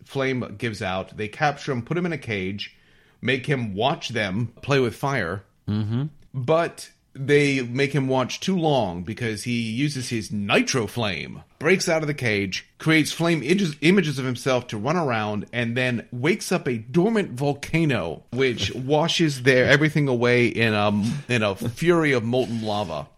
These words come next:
Speaker 2: But just their village, not them. They all escaped.
Speaker 1: Yeah.
Speaker 2: Magically.
Speaker 1: And I'm sure there wasn't anybody else in the radius of this.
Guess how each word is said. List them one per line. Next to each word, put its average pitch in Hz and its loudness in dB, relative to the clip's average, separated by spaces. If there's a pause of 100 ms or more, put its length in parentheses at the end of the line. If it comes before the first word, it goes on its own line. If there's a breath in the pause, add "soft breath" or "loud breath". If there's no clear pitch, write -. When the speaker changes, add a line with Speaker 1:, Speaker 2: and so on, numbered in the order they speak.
(120)
Speaker 2:
But 156 6
just 180 2
their 135 4
village, 113 4
not 107 2
them. 90 2
They 107 6
all 104 4
escaped. 82 -4
Speaker 1:
Yeah. 120 0 (500)
Speaker 2:
Magically. 87 -2 (140)
Speaker 1:
And 170 8
I'm 185 4
sure 220 2
there 175 4
wasn't 139 4
anybody 120 4
else 107 2
in 101 -4
the 101 -4
radius 85 -4
of 73 -12
this. - -10